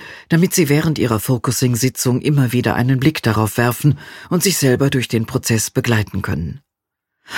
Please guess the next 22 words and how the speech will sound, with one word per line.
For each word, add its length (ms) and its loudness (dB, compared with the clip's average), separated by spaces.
Da 160 4
andererseits 680 2
jede 220 2
Focusing-Sitzung 1000 -2
einmalig 600 2
ist, 260 0
werden 240 4
Sie 120 2
manchmal 480 2
Phasen 460 0
auslassen 640 0
oder 220 4
neue 280 4
hinzufügen, 880 0
weil 160 2
sich 140 -2
das 220 0
für 120 -2
Ihren 240 0
Feldsens 800 -2
richtig 400 -2
anfühlt. 480 -10